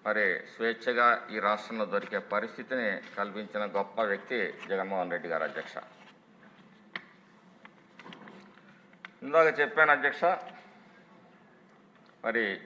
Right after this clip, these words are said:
ఎన్నో సవాళ్లు ఎదుర్కొని పోలీస్ శాఖ గర్వంగా కాలరేసిన మన ఆంధ్రప్రదేశ్ పోలీస్ శాఖ గత పాలకుల మరి వారి ఆత్మస్థైర్యాన్ని దెబ్బతీసి,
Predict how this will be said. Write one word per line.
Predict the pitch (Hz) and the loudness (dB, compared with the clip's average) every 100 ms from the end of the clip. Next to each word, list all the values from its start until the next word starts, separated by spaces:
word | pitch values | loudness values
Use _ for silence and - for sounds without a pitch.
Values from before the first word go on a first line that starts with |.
| - | -8
ఎన్నో | 110 113 131 139 135 - | -2 -2 2 2 2 0
సవాళ్లు | 117 123 123 123 127 - - | 2 6 6 4 0 -2 -8
ఎదుర్కొని | 104 104 110 - 113 107 | -6 -4 -4 -2 0 0
పోలీస్ | 104 104 107 110 - | -4 -4 -4 -6 -2
శాఖ | 104 104 90 95 | 0 0 -4 -2
గర్వంగా | 92 110 120 113 | 0 0 0 -2
కాలరేసిన | - 101 98 98 92 95 | 0 0 2 0 -2 -6
మన | 90 85 | -4 -2
ఆంధ్రప్రదేశ్ | 80 98 104 98 90 - | -2 -4 -4 -6 -6 -6
పోలీస్ | 110 139 - | -4 -4 0
శాఖ | 151 156 147 - - - - - - - - - - - - | 2 6 4 4 -4 -18 -20 -20 -20 -20 -20 -20 -20 -20 -2
గత | 120 131 156 - | 2 4 4 8
పాలకుల | 160 175 190 190 165 131 - - - - - - - - - - - - - - - - 104 | 10 10 10 6 6 6 4 -10 -18 -20 -20 -20 -20 -20 -20 -20 -20 -20 -20 -20 -20 -6 0
మరి | 107 104 92 - - - - - _ - - - - - - - - - - - | 4 4 2 -4 -16 -20 -20 -20 _ -20 -20 -20 -20 -20 -20 -20 -20 -20 -20 -4
వారి | 113 117 117 | 4 6 8
ఆత్మస్థైర్యాన్ని | 101 107 147 - 151 - 120 123 135 139 131 | 6 6 4 4 -2 0 2 4 6 6 6
దెబ్బతీసి, | 110 107 120 117 113 107 | 2 2 2 -2 -4 -8